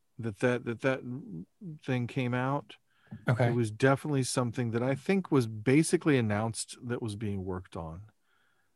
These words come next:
Speaker 1: as far as I know. And that was,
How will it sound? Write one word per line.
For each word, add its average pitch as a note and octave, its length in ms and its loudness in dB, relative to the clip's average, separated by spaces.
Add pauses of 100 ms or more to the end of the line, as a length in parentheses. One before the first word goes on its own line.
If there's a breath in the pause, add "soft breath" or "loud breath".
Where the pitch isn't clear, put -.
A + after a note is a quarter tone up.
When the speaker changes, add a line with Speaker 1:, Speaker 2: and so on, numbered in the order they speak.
(580)
Speaker 1:
as A#2 180 -2
far C3+ 360 4
as A#2 120 2
I A2 140 0
know. A2 440 -2
And A#2 120 -2
that D#3 140 4
was, C#3+ 120 0